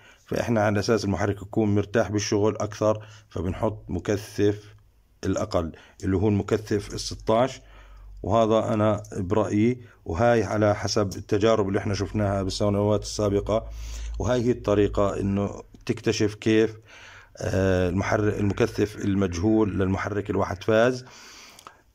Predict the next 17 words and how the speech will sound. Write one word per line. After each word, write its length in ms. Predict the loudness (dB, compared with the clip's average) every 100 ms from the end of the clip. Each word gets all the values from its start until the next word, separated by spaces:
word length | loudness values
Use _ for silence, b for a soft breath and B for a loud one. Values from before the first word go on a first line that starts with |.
| -2
آه، 420 | 2 4 4 2
خليني 320 | 2 2 4
بس 140 | 4 2
أعيد 180 | 2
لكم 360 | 2 2 0 0
الشروط. 680 | -2 0 4 6 4 4 0
أول 220 | 2 4
إشي 180 | 2 -2
الشرط 580 | -2 2 2 0 -6 -4
الإقلاع 640 | -4 -2 2 4 4 0
القوي، 480 | -6 0 4 4 0 -8
شرط 560 | -6 2 2 2 -6 -18 -12
إقلاع 600 | -8 0 4 4 2 -2
قوي. 400 | 2 4 4 0 -8 b b b b b
الشرط 360 | -10 0 0 0
الثاني 600 | -6 2 4 4 2 0 b b b -4
عدم 360 | 0 2 2